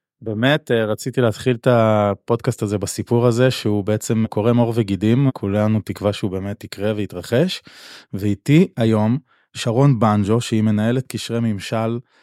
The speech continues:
של אקופיס, הארגון המקסים הזה, ארגון שהאמת שאני מכיר לא ממזמן, אבל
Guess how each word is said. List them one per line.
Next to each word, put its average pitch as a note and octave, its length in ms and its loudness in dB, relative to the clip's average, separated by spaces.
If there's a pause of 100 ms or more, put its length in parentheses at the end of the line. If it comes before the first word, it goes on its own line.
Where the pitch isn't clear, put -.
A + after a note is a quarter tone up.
(120)
של A2 480 -4 (560)
אקופיס, E3+ 640 0 (260)
הארגון A2 640 0
המקסים C#3 1080 2
הזה, G#2 280 2 (160)
ארגון A#2+ 320 0
שהאמת B2+ 400 2
שאני A#2+ 240 0
מכיר A2 320 -4
לא A#2+ 160 2
ממזמן, A2 580 0
אבל G2 300 -2